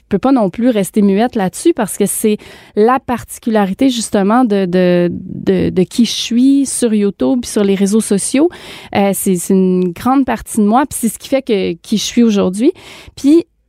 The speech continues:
euh, quelques années avant, en deux mille treize, j'avais coécrit un livre avec des, des blogueuses que j'avais connues dans des événements. Puis on s'était dit, « Ben, on va partager, on est sept mamans, puis on va partager notre expérience sur la maternité. »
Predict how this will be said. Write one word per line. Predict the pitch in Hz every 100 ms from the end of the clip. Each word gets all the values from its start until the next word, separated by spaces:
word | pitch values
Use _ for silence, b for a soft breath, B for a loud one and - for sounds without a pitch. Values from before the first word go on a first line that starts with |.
| 220
euh, | 202 190
quelques | - 285 285 247
années | 226 208 220 285
avant, | 269 208 196 202 285
en | 262
deux | 254
mille | 277 226
treize, | - 269 302 262
j'avais | 220 196 214
coécrit | - 302 254 - - 262
un | 220
livre | 202 220 262 269 226 - -
avec | 202 196 214 233 190
des, | 208 202 202 196 196 196 196 208
des | 196
blogueuses | 190 214 202 202 233 240 -
que | 220
j'avais | 196 196 208
connues | 208 196 247
dans | 247
des | 202 196 196
événements. | 190 196 262 B B B
Puis | - 220
on | 202
s'était | - 202
dit, « | 190 247
Ben, | 233 202 -
on | 196
va | 202
partager, | 208 - 202 196 262
on | 285 214
est | 202 190
sept | - 285 -
mamans, | 233 208 262 285
puis | 226
on |
va | 208 202
partager | 208 - 208 208 262 294
notre | 233 247 269 - -
expérience | 214 - 214 202 240
sur | - 226
la | 202
maternité. » | 202 214 196 190 262